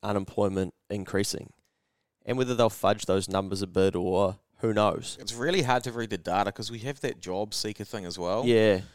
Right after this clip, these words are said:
Speaker 1: I don't
Speaker 2: Which removes
Speaker 1: truly understand that.
Speaker 2: Yeah.
Speaker 1: I'd have to go and research
Speaker 2: It
Speaker 1: it.
Speaker 2: looks like it removes people from the unemployment list or something, and there's a big percentage on that. So I don't know how the fuck it works. What it feels like is,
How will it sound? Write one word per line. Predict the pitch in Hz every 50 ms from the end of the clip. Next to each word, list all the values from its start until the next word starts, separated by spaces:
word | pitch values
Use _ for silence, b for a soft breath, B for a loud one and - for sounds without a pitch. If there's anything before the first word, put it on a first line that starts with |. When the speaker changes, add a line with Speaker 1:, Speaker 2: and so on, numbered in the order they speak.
| b b b b _
Speaker 1:
I | - 120
don't | 131 135 110
Speaker 2:
Which | 101 104 110
removes | 120 120 117 123
Speaker 1:
truly | 127 123 113 101 98
understand | 95 98 95 - - - 92 98 95 92
that. | 90 92 - 143
Speaker 2:
Yeah. | 143 139 131
Speaker 1:
I'd | 127 104
have | 101 - -
to | 98
go | - 98 95 92 87
and | 90 90 87 - - _ _
research | - 95 - - - 98 92 131
Speaker 2:
It | 123 -
Speaker 1:
it. |
Speaker 2:
looks | 175 - - - 170
like | 147 131 123 - 127
it | 110
removes | 101 107 110 110 113 117 123 117 -
people | - 113 113 107 107 98 95
from | - - 107 101 98 98 95 95 90 - _ _ _ _ _ _ _ _ _ _ _ _ _ _ _ _ _ _ _ _
the | - - -
unemployment | 95 104 101 95 - - 107 104 107 110 104 98 -
list | - 101 92 - - -
or | -
something, | - - 110 92 92 - 73 78 82 90 95 _ _ _ _ _ _ b b b b b b b _ _ _
and | - 92
there's | 92 92 98
a |
big | 85 - 104 101 -
percentage | 104 - - 104 95 92 90 95
on | 85 85 87
that. | 92 92 87 - -
So | - - 82 80 82 -
I | - 117 127
don't | 147 160 139
know | 120 104 101 90
how | 98 92 80
the | 87
fuck | - - - 101 -
it | -
works. | 104 104 117 135 - - - - b b b b b b -
What | 139 160
it | 165 -
feels | - - - 143 135 135 139 135 120 107
like | 101 98 101 120 123 127
is, | 117 104 95 - -